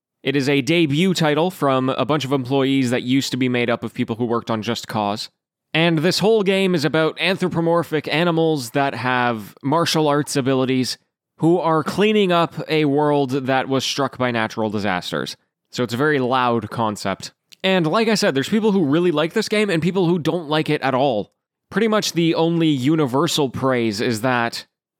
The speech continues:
uh, the environment design was really good.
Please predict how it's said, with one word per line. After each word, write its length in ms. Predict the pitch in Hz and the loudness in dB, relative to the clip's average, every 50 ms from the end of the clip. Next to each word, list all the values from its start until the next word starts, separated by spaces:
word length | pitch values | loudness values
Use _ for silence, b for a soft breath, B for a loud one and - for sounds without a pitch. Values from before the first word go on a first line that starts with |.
| _ | _
uh, 100 | - 123 | -4 -2
the 160 | 120 113 139 143 | 0 0 0 0
environment 600 | 139 131 117 139 147 165 156 151 139 135 - 117 | 0 0 0 0 2 2 2 2 0 0 -2 -2
design 400 | 120 110 113 117 107 98 90 82 | -2 -2 0 0 -2 -2 -4 -6
was 180 | 95 110 98 | -6 -6 -2
really 260 | 113 123 123 107 113 | -2 -2 0 0 0
good. 340 | 101 98 113 104 95 87 - | 0 0 0 0 -2 -2 -6